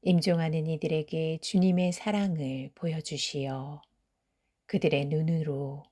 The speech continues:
당신의 구원을 보게 하소서. 죽은 이들에게 자비를 베푸시어 그리스도 안에서 안식을 누리는 이들 대열에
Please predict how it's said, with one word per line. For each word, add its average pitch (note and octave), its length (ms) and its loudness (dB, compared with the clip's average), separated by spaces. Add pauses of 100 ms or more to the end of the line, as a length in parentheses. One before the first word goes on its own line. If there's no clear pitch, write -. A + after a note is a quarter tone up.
(280)
당신의 E3 560 2
구원을 D3+ 840 0
보게 D3+ 300 -6
하소서. C#3+ 1080 -8 (1300)
죽은 E3+ 320 2
이들에게 D#3+ 680 0
자비를 F3+ 480 -2
베푸시어 C#3+ 960 -4 (840)
그리스도 D#3+ 520 2
안에서 D3 960 -2
안식을 D3+ 600 -2
누리는 D#3 440 0
이들 E3 380 -2
대열에 C#3+ 840 -2